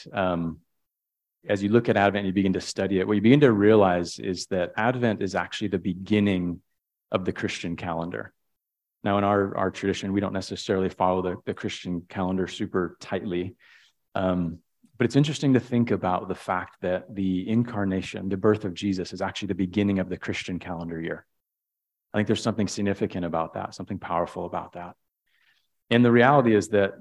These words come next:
Christ coming and what we're talking about, again, in Advent, yes, it's preparing our hearts to celebrate Christmas and remember the birth of Jesus, but ultimately,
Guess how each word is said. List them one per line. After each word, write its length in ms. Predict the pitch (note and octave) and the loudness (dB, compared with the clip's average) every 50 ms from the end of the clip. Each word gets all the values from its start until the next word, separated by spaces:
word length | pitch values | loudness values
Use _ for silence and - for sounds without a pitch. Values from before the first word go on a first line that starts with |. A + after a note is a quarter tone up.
| - - _ _ _ - | -20 -20 _ _ _ -6
Christ 420 | - - A#2+ A#2 A2+ - - - | 2 4 4 4 4 2 -4 -6
coming 380 | - - B2+ A#2+ A2 F#2+ F#2+ F#2+ | 0 2 4 4 6 4 4 2
and 100 | F#2+ G#2 | 2 2
what 80 | G#2+ | 0
we're 120 | - G2+ G2+ | 0 -2 -4
talking 420 | - - - A#2+ - - G#2+ F#2+ | -4 0 -2 -2 0 0 -2 0
about, 160 | G2 F#2+ F#2 | 2 2 2
again, 160 | F#2 F#2+ G#2 G2 | 2 2 0 -2
in 100 | F#2 G2+ | 0 0
Advent, 320 | G#2 A2 G#2+ G2+ F#2+ F2+ | 0 0 0 -2 -2 0
yes, 300 | G#2 A2 A2+ A2+ - - | 2 2 2 2 0 -2
it's 120 | A2 - | -4 -4
preparing 540 | - - A2 G#2 - G#2+ G#2+ G#2+ G#2 G2+ G2 | -4 -8 -6 -4 -2 0 2 2 2 2 2
our 120 | F#2 F#2 F2+ | 0 0 0
hearts 420 | - - G#2+ G#2 G#2 - - - | 0 0 0 0 0 -2 -8 -12
to 100 | - - | -12 -12
celebrate 580 | - - - - G2 G2 F#2+ F#2 G2 F2 - - | -12 -8 -4 -2 0 0 0 0 0 -2 -2 -4
Christmas 580 | - - A2+ F#2+ - - - F2+ E2+ - - - | -6 -4 -4 -4 -6 -8 -8 -8 -8 -8 -8 -6
and 80 | F#2+ | -4
remember 320 | F#2+ F#2 F#2 G#2 G2 F#2 F2+ | -2 0 0 0 0 0 0
the 80 | F2 | 0
birth 240 | E2 F#2 F#2 F#2 - | 0 -2 -2 -2 -2
of 80 | F2+ D#2+ | -8 -8
Jesus, 360 | F2+ F#2+ G#2 G2+ F#2+ F2 - | -4 -4 -4 -4 -4 -6 -6
but 140 | - G2+ F#2 | -4 0 2
ultimately, 680 | G#2+ C3 B2+ - A#2+ G2+ F#2 F#2 F#2+ F#2+ F#2+ F#2+ F#2 | 2 2 2 2 -2 -2 0 0 2 2 2 0 -2